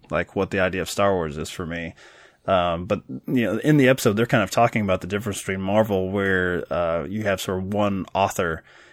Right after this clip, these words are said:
and I think they're attempting to do that with Star Wars with Kathleen Kennedy as the, as the producer of these, of these films. But how, just how many issues they've had with individual directors wanting to put their stamp on it. I guess it's the difference between the,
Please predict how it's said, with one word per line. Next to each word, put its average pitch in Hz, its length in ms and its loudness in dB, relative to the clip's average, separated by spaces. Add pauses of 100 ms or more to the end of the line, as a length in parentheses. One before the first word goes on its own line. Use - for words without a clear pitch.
(140)
and 98 400 -2
I 92 60 -2
think 143 200 -4
they're 104 120 0
attempting 156 460 -2
to 165 60 -2
do 165 60 0
that 165 240 4
with 127 140 -6
Star 135 220 2
Wars 131 180 2
with 104 180 0 (140)
Kathleen 104 460 0
Kennedy 127 440 2 (160)
as 92 260 -6
the, 95 180 -4
as 92 160 -4
the 98 80 -6
producer 107 460 -2
of 107 60 0
these, 110 340 -4
of 110 120 -8
these 110 140 -2
films. 113 520 0 (300)
But 95 460 4
how, 113 240 4
just 107 220 -2
how 131 100 6
many 110 200 0
issues 104 420 0
they've 101 180 -2
had 95 260 2
with 98 160 -6
individual 104 400 -2
directors 92 500 0
wanting 95 200 -4
to - 40 -14
put 101 160 -2
their 90 120 -6
stamp 104 340 -4
on 92 100 0
it. 87 60 -2
I 107 160 2
guess 151 260 4
it's - 140 0
the 110 60 -2
difference 104 320 -4
between 98 340 -6
the, 92 180 -6